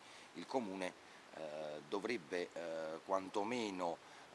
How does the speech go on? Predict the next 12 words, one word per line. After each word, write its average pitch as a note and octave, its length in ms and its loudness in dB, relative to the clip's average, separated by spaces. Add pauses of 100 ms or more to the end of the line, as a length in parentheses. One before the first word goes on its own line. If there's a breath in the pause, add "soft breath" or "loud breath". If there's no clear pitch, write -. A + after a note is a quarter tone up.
ehm, D#2 720 -8
aiutarci G2 840 12
nelle, D#2 540 0
eh, D2 580 -6
spese G#2 380 0
di F#2 100 0
ordinaria F2+ 480 4
gestione, D2 640 -2 (420 loud breath)
quindi F2+ 240 -2
non A2+ 140 2
abbiamo A2 380 8
chiesto, G2 600 2